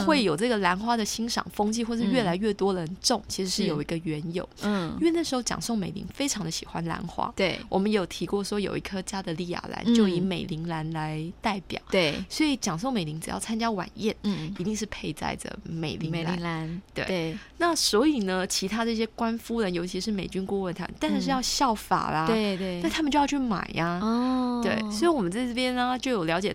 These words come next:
Speaker 1: 有，就有追到一个小故事，非常的有趣。
Speaker 2: 嗯。
Speaker 1: 玉萍，您猜猜看，
Speaker 2: 嗯。
Speaker 1: 在民国，呃，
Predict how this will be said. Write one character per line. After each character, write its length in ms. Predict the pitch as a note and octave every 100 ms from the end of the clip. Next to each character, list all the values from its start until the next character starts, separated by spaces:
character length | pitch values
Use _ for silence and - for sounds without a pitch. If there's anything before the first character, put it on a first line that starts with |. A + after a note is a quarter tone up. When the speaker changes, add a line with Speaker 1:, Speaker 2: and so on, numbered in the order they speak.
| -
Speaker 1:
有， 160 | - F#3
就 160 | - C4+
有 180 | F3+
追 180 | - A3
到 140 | G#3+ G3
一 40 |
个 60 | F3+
小 200 | - -
故 140 | G3+
事， 100 | G3
非 100 | G3
常 180 | G#3+ F3
的 100 | D#3+
有 260 | D#3+ D3 -
趣。 240 | - - -
Speaker 2:
嗯。 380 | A3 F#3 D#3+ G3
Speaker 1:
玉 80 | C4
萍， 160 | A#3
您 200 | F3+ E3+
猜 180 | F3+ G#3+
猜 160 | G3+ F#3
看， 220 | G#3+ - -
Speaker 2:
嗯。 340 | G#3 F3+ E3 -
Speaker 1:
在 260 | C#4+ C4+
民 300 | A3+ G3 G3
国， 420 | G#3+ F#3 F#3 F#3 -
呃， 320 | - E3 D3+